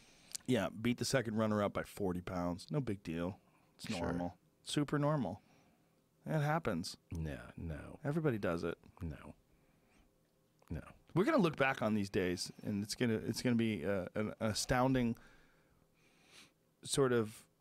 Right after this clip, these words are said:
Speaker 1: observation on w-, gr-, mass, mass thinking, like group think,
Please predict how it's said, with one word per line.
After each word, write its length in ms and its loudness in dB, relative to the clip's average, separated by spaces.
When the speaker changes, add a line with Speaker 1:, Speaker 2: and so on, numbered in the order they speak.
Speaker 1:
observation 960 2
on 440 2
w-, 320 -8
gr-, 280 0
mass, 500 0
mass 380 2
thinking, 540 2
like 140 -4
group 260 2
think, 360 0